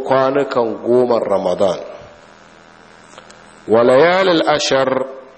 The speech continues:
illa wahidan min Ramadan." Idan ka ɗauki yinnai,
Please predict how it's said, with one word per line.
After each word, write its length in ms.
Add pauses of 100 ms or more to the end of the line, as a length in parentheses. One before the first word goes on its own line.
(600)
illa 480
wahidan 800
min 160
Ramadan." 640 (2000)
Idan 260
ka 160
ɗauki 320 (160)
yinnai, 440